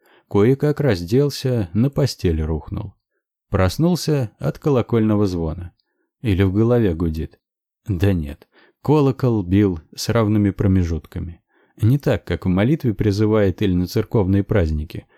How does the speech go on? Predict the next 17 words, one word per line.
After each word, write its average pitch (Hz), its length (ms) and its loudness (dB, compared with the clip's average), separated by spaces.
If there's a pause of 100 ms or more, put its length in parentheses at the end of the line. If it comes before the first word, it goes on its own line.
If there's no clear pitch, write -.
(240)
Оделся, 104 720 0 (220)
спустился - 680 -2
в - 80 -6
трапезную, 82 720 -2 (300)
поинтересовался 131 920 0
у 131 40 0
хозяина. 90 600 -2 (320)
По 92 80 0
какому 160 460 0
поводу 156 400 0
колокол 92 460 0
звонит? 80 480 -4 (680)
Да 117 280 4
не 135 200 6
звонит. 127 840 2 (120)
Набат 143 640 4
это, 92 420 0